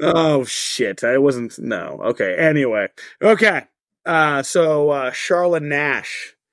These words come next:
fifty-five years old, um, had her hands, eyes, lips,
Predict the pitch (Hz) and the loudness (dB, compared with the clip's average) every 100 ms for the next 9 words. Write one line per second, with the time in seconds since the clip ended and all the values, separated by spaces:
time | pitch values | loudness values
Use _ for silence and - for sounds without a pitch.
0 | _ _ 165 147 143 - 135 123 127 123 | _ _ -4 0 -2 0 -2 0 0 0
1 | 131 131 117 107 104 - - 113 107 104 | 0 0 0 -2 -4 -10 -6 -4 -2 -2
2 | 101 104 107 _ _ _ - _ _ _ | -4 -8 -14 _ _ _ -20 _ _ _
3 | _ _ _ - 151 143 127 - 160 160 | _ _ _ -2 0 0 -2 -2 0 2
4 | 175 190 175 - - _ _ _ - 143 | 2 0 -2 -10 -16 _ _ _ -2 2
5 | 151 151 165 170 165 - - _ _ - | 4 4 4 2 -2 -8 -14 _ _ -6
6 | 120 160 - - - - | 0 0 0 -6 -8 -10